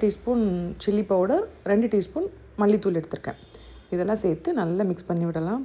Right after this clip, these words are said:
பாருங்க எவ்வளோ அழகா இருக்குன்னு. டேஸ்ட்டுமே சூப்பரா இருக்குங்க. இதை நல்லா ஒரு வாட்டி கலந்து விட்டுட்டு தேவைக்கேற்ப நம்ம வந்து இப்போ உப்பு சேர்த்துக்க போறோம்.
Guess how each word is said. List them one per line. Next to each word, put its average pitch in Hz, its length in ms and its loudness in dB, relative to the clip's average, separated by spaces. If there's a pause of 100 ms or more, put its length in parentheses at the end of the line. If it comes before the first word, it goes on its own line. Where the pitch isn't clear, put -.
பாருங்க 175 460 -2
எவ்வளோ 170 240 -4
அழகா 175 260 -2
இருக்குன்னு. 165 340 -6 (600)
டேஸ்ட்டுமே 220 500 4
சூப்பரா 202 280 0
இருக்குங்க. 190 300 -2 (2500)
இதை 208 200 2
நல்லா 196 320 2
ஒரு 180 100 -4
வாட்டி 202 200 -2
கலந்து 180 320 -2
விட்டுட்டு 180 260 -6 (100)
தேவைக்கேற்ப 208 600 2
நம்ம 180 240 0
வந்து 214 160 -4
இப்போ 285 240 0
உப்பு 294 200 0
சேர்த்துக்க 170 360 -2
போறோம். 156 200 -4